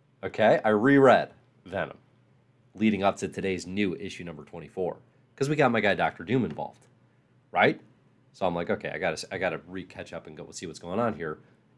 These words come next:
It's really good. <laughs> It's a really good book. Y'all were right.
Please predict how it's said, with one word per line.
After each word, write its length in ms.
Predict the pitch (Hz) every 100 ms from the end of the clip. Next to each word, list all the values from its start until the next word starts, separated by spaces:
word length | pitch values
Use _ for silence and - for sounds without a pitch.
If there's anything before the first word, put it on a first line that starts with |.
| -
It's 240 | 214 -
really 220 | 190 180
good. 300 | 156 139 92 - - - -
<laughs> 260 | 139 151
It's 240 | 214 - -
a 60 | 127
really 460 | - 170 170 156
good 380 | 123 135 123 107
book. 280 | 104 107 - - - 160 110 _ _
Y'all 500 | 107 107 107 107 107
were 180 | 85 98
right. 480 | 82 82 80 - -